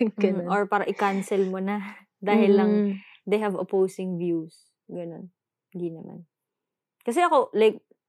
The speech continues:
Speaker 1: actually, maganda nga na bring up mo yan. Kasi, kahit,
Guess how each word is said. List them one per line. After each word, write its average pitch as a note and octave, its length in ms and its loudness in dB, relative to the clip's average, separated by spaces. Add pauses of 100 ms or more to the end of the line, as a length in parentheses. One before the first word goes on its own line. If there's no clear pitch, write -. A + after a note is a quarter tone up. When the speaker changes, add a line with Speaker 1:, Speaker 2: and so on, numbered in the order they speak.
(360)
Speaker 1:
actually, A3 380 -2
maganda G3 320 0
nga F#3+ 100 -4
na F#3+ 140 -4
bring F3+ 240 -6
up F3+ 120 -10
mo - 80 -10
yan. E3+ 120 -8
Kasi, G#3 280 -4 (1400)
kahit, A3 360 -4